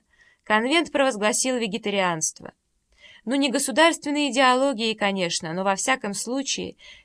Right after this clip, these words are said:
первостепенным достоинством патриота, а принудительные займы, а Робеспьеров культ верховного существа, и он сам по этому случаю с колосьями ржи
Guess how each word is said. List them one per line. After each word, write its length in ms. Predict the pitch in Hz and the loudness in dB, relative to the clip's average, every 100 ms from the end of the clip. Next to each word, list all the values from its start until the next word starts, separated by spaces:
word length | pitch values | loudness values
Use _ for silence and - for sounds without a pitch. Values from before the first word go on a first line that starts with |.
| - | 0
первостепенным 840 | 285 277 262 254 247 320 302 277 | 2 2 0 -4 -2 0 0 0
достоинством 720 | 240 240 262 247 220 233 226 | -2 0 -2 -2 -2 -6 -6
патриота, 680 | 240 233 233 226 180 - - - _ - - | -6 -2 0 0 -2 -6 -18 -20 _ -20 -8
а 80 | 240 | -4
принудительные 840 | 294 302 285 277 311 285 269 269 247 | 0 0 2 0 0 0 0 0 -2
займы, 540 | 214 226 214 202 202 - - _ | 0 2 0 -4 -12 -18 -20 _
а 100 | 262 | 4
Робеспьеров 680 | 302 269 294 277 302 285 277 | 4 4 0 2 4 4 2
культ 340 | - 285 285 | -2 -2 -2
верховного 640 | 214 247 247 269 262 240 240 | -2 -4 0 2 2 0 -4
существа, 800 | 240 226 - 226 - 196 214 214 - _ _ _ | -4 -4 -2 -2 -4 -2 -4 -4 -14 _ _ _
и 100 | - | 0
он 140 | 277 277 | 2 4
сам 340 | - 285 277 | 4 6 4
по 80 | 262 | 4
этому 320 | 254 240 220 | 2 2 -4
случаю 520 | 220 233 240 240 226 | -6 -4 -4 -4 -4
с 80 | 220 | -4
колосьями 580 | - 214 214 208 220 196 | 0 2 2 2 0 0
ржи 440 | 180 180 196 254 | -2 -2 -2 -4